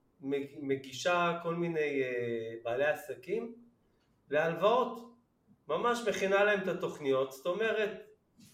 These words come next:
יש להם אלפי בעלי עסקים שעברו אצלהם ולקחו כסף,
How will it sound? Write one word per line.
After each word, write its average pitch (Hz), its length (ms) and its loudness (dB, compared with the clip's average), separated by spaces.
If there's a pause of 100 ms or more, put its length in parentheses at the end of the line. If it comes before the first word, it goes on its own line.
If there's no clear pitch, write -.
(280)
יש 196 300 4
להם 190 340 6
אלפי 196 500 4
בעלי 170 300 6
עסקים 151 600 2
שעברו 143 460 2
אצלהם 131 480 0
ולקחו 170 400 0
כסף, 254 420 4